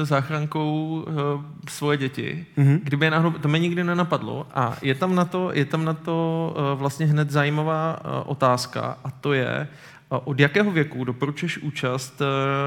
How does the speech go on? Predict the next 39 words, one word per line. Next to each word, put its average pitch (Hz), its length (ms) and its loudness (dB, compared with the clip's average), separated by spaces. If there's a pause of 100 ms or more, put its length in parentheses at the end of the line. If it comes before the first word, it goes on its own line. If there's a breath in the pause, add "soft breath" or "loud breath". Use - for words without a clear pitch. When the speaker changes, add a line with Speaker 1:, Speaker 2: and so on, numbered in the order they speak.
(160)
Speaker 1:
eh, 147 40 0
zážitkového 139 520 2
kurzu 147 280 -4
dětem? 147 480 -2 (540 loud breath)
Jo. - 180 -8 (680 loud breath)
Je 139 120 2
to 147 320 2
louže 139 340 4
krve, 156 420 6
všichni 151 280 -2
jsou 147 160 0
namaskovaní 151 640 4
a 147 40 4
tak 143 180 0
dále, 147 140 6
a - 20 2
tak 147 160 0
dále. 139 340 4
Teďka - 260 -4
si - 120 -4
představuju 143 600 0
ty 143 140 -2
svoje, 143 400 2
tu 139 240 -6
svoji 151 240 0
drobotinu, 147 720 0
aby 143 160 0
to 131 100 0
Speaker 2:
Mhm. 127 60 0
Speaker 1:
pobrali, 143 420 2
ale 139 260 0
třeba 143 340 -4
to 160 120 -2
nemusí 151 320 -2
být 151 120 0
zas 151 160 -2
až - 160 -6
takový 156 260 -2
hardcore. 151 540 -2